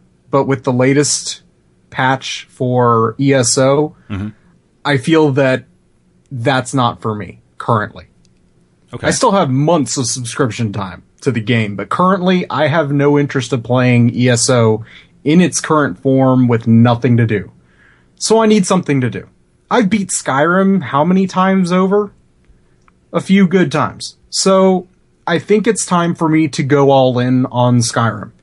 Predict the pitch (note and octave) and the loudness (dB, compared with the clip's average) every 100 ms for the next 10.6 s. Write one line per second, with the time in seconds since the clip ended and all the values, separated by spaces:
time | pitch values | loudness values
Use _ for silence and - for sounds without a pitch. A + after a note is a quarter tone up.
0 | _ _ - A3+ A#3 G#3 F3+ F3+ F3 F3 | _ _ -2 0 2 2 2 0 0 0
1 | D3+ - G#2+ F#3 B3 B3 F#3+ F3 F#3+ F#3+ | -2 -2 0 2 2 2 0 0 2 2
2 | F3 - _ _ _ _ _ C#3+ B2 F3+ | -2 -6 _ _ _ _ _ -10 -2 2
3 | G#3+ B3+ A#3+ G#3+ A3 G#3+ F#3+ F3 - G#2+ | 4 4 4 4 4 2 2 0 -4 -8
4 | - C3 C3+ A#2 D3 C#3 B2 - A#2+ D#2+ | -8 -4 -4 -2 0 2 0 -2 -6 -8
5 | - _ _ _ _ - D3+ D3+ G3+ A3+ | -14 _ _ _ _ -2 0 4 2 2
6 | - G#3+ F3+ F#3+ F#3 D#3+ E3 F3 D3+ C3 | 0 0 2 0 0 0 0 0 -2 -2
7 | D3 A#2+ E3 D3 D3 C3+ - _ _ _ | -4 -2 0 2 2 -2 -10 _ _ _
8 | C3+ C#3 D#3+ D#3+ - E3 D#3 D3+ - D#3+ | -4 -4 -4 -4 -2 0 0 0 -2 -6
9 | D3 C#3+ C3 C3 A#2 C3 B2+ A#2 - D3+ | -2 -2 0 -2 -2 0 -2 -4 -6 -2
10 | B2 B2 A#2 A2+ A2 A#2+ | 0 0 -2 -2 -4 -10